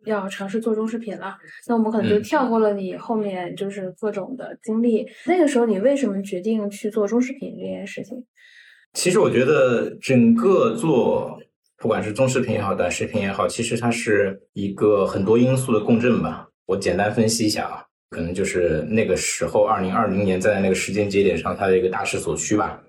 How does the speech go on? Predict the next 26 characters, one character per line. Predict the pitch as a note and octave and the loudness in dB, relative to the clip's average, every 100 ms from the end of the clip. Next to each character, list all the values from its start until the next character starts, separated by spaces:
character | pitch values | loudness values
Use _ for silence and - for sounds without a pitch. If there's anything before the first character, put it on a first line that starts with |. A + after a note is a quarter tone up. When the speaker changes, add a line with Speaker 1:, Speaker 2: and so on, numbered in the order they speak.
| _ | _
Speaker 2:
当 | - A2 | -4 -2
时 | - | 0
其 | A2+ G#2+ | 0 0
实 | A2+ | 2
有 | G#2+ | 2
很 | - | 2
多 | F#2+ | 2
现 | - | 4
象 | A#2 G#2 | 2 2
级 | F2+ | 2
的 | F#2+ F#2 F2+ | 2 4 2
I | - - | 0 -4
P | G#2+ | -4
出 | - A2 | -2 -2
来， | G2 E2+ - _ _ | -2 -4 -14 _ _
像 | - F#2+ E2+ E2 | -8 -6 -6 -6
半 | D#2+ G2 | -4 -2
活 | F#2 | 0
仙 | F#2 G#2 | 2 2
人 | G2 F2 | 2 0
啊、 | F2 E2 - - _ | -2 -2 -6 -14 _
巫 | A2 | -2
师 | A#2+ | 0
财 | B2 F2+ | 0 -2
经 | G2+ A2 | 2 2
啊， | G#2 F2 | 2 -2